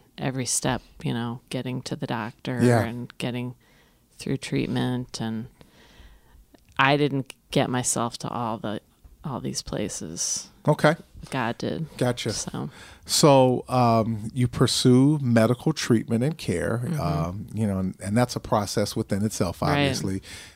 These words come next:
Speaker 2: Uh, talking about, you know, possibilities and treatments. What type of treatment did you utilize? And we don't have to go into any great detail about your treatment.
Speaker 1: Yeah. Well, no, I've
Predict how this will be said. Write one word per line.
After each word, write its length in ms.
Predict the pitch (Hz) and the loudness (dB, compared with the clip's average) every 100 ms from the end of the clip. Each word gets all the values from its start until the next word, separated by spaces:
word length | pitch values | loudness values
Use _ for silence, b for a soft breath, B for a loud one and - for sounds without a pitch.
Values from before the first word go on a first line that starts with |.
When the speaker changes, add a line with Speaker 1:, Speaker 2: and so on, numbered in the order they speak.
| - | -6
Speaker 2:
Uh, 160 | 98 98 | -4 -2
talking 460 | - 113 - 107 | 4 4 4 2
about, 440 | 104 104 101 101 - | 2 0 -2 -4 -4
you 120 | 117 | -4
know, 280 | 107 98 98 - _ | -2 -4 -8 -14 _
possibilities 880 | - 113 - 110 110 104 101 101 104 | 0 0 0 0 2 2 0 -2 -2
and 160 | 104 104 | -4 -2
treatments. 480 | 113 104 107 104 - B B - | -2 -2 -4 -6 -10 B B 0
What 140 | 165 | 2
type 260 | 208 196 165 | 4 4 2
of 140 | 143 | 0
treatment 480 | - 170 135 135 127 | 2 2 2 -6 0
did 260 | 123 107 | 0 2
you 80 | 117 | 2
utilize? 540 | 117 123 127 110 107 107 | 4 6 6 4 0 -2
And 80 | 107 | -2
we 60 | |
don't 120 | 127 117 | 0 2
have 100 | 117 | 0
to 80 | 113 | 2
go 100 | 117 | 0
into 140 | - | 0
any 120 | 113 | -2
great 360 | 98 117 110 101 | 0 0 -2 -2
detail 580 | 120 117 - 95 90 90 | -2 -2 -2 -4 -4 -6
about 340 | 90 92 - | -4 -6 -6
your 60 | - | -2
treatment. 200 | 160 160 | 2 4
Speaker 1:
Yeah. 380 | 156 151 139 160 | 4 2 2 2
Well, 360 | 165 160 - 175 | 4 6 4 2
no, 200 | 170 156 | 0 2
I've 260 | 139 147 | 2 0